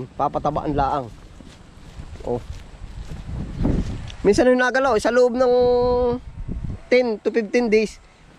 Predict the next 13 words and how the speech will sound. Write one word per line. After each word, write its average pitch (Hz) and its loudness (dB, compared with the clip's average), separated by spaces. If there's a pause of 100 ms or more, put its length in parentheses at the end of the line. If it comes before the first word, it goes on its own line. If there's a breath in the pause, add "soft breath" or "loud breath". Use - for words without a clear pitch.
(160)
gumagalaw 233 4
yan. 233 4
Hindi 202 2
natin 208 0
alam 202 2
kung 190 -4
pababa 185 2
o 180 2
pataas. 180 0
Pero 196 2
kahit 180 0
siya - -2
gumalaw, 175 2